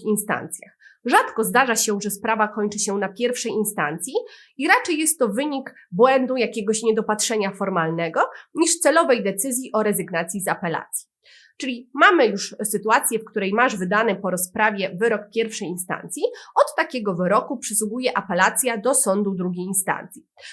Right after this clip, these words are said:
Żeby móc wnieść apelację, każdej stronie oczywiście ta apelacja przysługuje, musisz wnioskować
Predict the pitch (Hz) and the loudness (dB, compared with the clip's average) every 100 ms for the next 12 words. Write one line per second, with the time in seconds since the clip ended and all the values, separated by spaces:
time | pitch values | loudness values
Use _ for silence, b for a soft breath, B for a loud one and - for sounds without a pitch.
0 | B 247 233 285 453 - 233 247 247 - | B 4 6 6 6 4 -4 -6 -6 -6
1 | 196 180 151 - - 202 494 - _ _ | -4 -2 -2 -4 -4 -2 -2 -6 _ _
2 | 262 208 196 196 208 196 185 180 185 196 | 0 2 -2 -4 -4 -2 -2 -4 -6 -8
3 | - 175 175 170 170 165 165 170 - 185 | -6 -4 -2 -2 -2 -2 -4 -8 -6 -6
4 | 165 160 - - 370 - B B B 277 | -8 -10 -4 0 -2 -2 B B B 2
5 | 605 - 254 214 185 185 240 262 294 | 4 2 -2 0 0 0 2 2 0